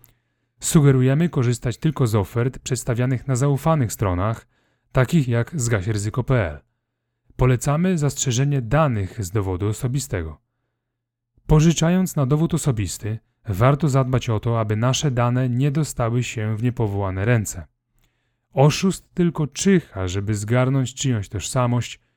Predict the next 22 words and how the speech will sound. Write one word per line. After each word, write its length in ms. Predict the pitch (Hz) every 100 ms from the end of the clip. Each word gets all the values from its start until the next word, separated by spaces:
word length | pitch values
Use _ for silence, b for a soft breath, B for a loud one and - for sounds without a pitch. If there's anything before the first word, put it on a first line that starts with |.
| _ _
i 100 | 110
wziąć 320 | 101 151 180
kredyt 480 | - 131 143 143 110
lub 220 | 123 160
pożyczkę 580 | - 165 120 120 - 127
na 140 | 127 123
koszt 400 | - 95 - -
tej 160 | 107
osoby. 380 | 104 - 113 80 - _ _ _ _ _ _ _ _ _ _
Warto 400 | 95 120 139 165
zabezpieczyć 580 | 143 139 127 147 143 147
swoje 320 | - 147 139
dane 280 | 120 135 139
tożsamości, 880 | 135 120 - 104 104 90 - 120 - _ _ _
aby 280 | - 107 127
uniemożliwić 720 | - 175 185 156 143 139 131
wyłudzenie 500 | 117 175 156 143 131
pożyczki 460 | - 95 113 - 107
na 120 | 92
dowód 380 | 101 113 123 - _ _
osobom 480 | 190 - 107 98 101
trzecim. 540 | - 143 123 - 87